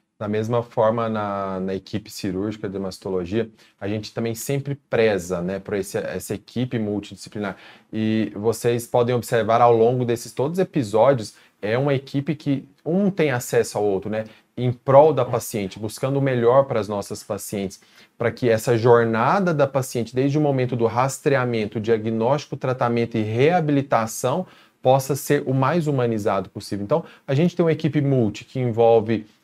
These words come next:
psicologia, nutricionista, fisioterapeuta, terapia ocupacional, farmacêutico, biomédico, são vários, né, envolvidos, garantindo às nossas pacientes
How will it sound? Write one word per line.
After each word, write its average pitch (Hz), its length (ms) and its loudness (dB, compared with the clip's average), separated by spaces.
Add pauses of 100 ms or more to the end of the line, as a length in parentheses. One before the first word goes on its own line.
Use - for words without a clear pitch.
psicologia, 110 920 0
nutricionista, 110 920 -4
fisioterapeuta, 117 1040 0
terapia 117 360 -2
ocupacional, 117 960 -2 (220)
farmacêutico, 127 1400 0 (140)
biomédico, 127 720 2
são 165 200 4
vários, 123 540 6
né, 120 240 2
envolvidos, 120 720 0
garantindo 127 720 0
às 127 160 0
nossas 117 400 -2
pacientes 117 600 -6